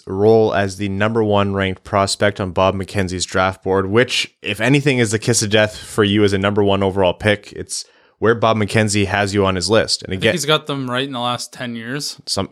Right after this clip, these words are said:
Speaker 1: he's, he just gets them right. What Bob says is num-, number one overall is typically what happens. Like,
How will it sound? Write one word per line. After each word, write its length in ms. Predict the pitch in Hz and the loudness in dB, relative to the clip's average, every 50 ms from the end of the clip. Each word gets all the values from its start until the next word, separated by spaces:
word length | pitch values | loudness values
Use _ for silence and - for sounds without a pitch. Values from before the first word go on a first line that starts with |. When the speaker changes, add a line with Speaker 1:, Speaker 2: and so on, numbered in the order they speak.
| - - | -10 -20
Speaker 1:
he's, 400 | - - 104 110 113 101 95 - - | -20 -16 -10 -8 -6 -6 -6 -8 -12
he 100 | - 101 | -10 -4
just 240 | 92 123 147 127 | -2 -2 0 2
gets 180 | - 135 135 - | 0 0 0 0
them 100 | 113 104 | 0 0
right. 220 | 98 110 110 - - _ _ _ _ _ _ - | 2 2 0 0 -4 _ _ _ _ _ _ 0
What 180 | 110 113 95 | 0 0 2
Bob 200 | 117 117 123 123 | 4 2 2 2
says 280 | - - 123 120 117 117 | 2 2 4 4 4 2
is 160 | 110 98 104 | 0 0 0
num-, 280 | 107 98 - 104 104 101 | 0 -2 -2 -4 -4 -2
number 220 | 104 104 104 107 | -2 0 2 2
one 160 | 104 101 101 | 2 2 2
overall 320 | 101 92 92 90 90 104 120 | 2 2 2 4 4 4 4
is 100 | 113 - | 2 0
typically 440 | - - 113 - - - 98 92 | -2 -2 -2 -2 -2 0 0 0
what 160 | 90 87 87 87 | 2 0 0 0
happens. 480 | 95 107 113 - - - - - - | 0 -2 -2 -6 -10 -10 -6 -6 -6
Like, 260 | - - - - - | -6 -6 -10 -12 -10